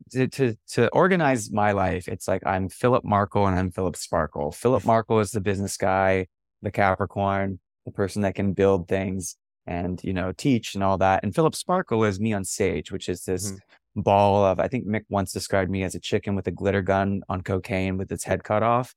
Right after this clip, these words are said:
Speaker 2: <laughs>
Speaker 1: I like to think I'm not quite so twinky chaotic these days, but that was
Speaker 2: <laughs>
Speaker 1: part and parcel. And the Sparkle Hour was also about dealing with my coming out story, which wasn't easy. It was, like, a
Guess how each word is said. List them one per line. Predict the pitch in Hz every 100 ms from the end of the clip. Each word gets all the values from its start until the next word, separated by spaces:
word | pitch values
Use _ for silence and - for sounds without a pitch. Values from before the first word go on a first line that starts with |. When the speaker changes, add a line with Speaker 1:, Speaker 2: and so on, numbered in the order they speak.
| _ -
Speaker 2:
<laughs> | 113 - 123
Speaker 1:
I | 110
like | 143 139
to |
think | 127 131 117
I'm | 104 98
not | 98 95
quite | - 110 98 85
so | - 98
twinky | 87 - 101 92 95
chaotic | - 95 92 90 -
these | 98 107
days, | - 147 143 -
but | 92 -
that | 104 98
was | - 98 98 - 117 113 -
Speaker 2:
<laughs> | - -
Speaker 1:
part | - 147
and | 143
parcel. | 123 110 113 107
And | 123
the | 127
Sparkle | - 170 170
Hour | 135 127
was | 113
also | 117 110
about | 107 98
dealing | 95 104 101 98
with | 98 95 -
my | 98
coming | 95 104 104
out | 104 -
story, | 104 98 101
which | 104 -
wasn't | - 101 101 110
easy. | 143 156 64
It | 60
was, | 98 98
like, | 95
a | 95 92